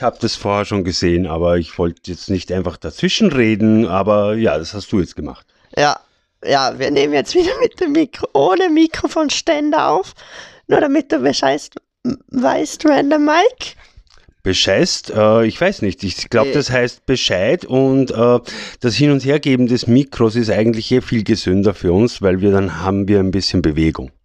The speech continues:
Speaker 2: Ja, auf jeden Fall, ich nehme Antwortmöglichkeit C. Es gab sehr viele Arbeitsplätze, die besetzt werden sollten.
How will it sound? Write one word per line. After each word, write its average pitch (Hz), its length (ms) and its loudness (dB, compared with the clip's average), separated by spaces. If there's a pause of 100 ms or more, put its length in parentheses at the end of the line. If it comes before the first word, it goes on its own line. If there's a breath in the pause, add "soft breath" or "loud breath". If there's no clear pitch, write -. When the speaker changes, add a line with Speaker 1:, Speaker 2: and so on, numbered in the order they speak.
(400 loud breath)
Speaker 2:
Ja, 240 240 0
auf - 80 -6
jeden 311 260 -2
Fall, 277 200 -4
ich 277 160 -8
nehme 262 200 -2
Antwortmöglichkeit 240 1120 -2
C. - 260 0
Es - 160 -4
gab - 240 -2
sehr 247 160 -2
viele 226 260 0
Arbeitsplätze, - 720 -6
die 180 100 -2
besetzt - 560 -4
werden 240 320 -2
sollten. 240 760 -6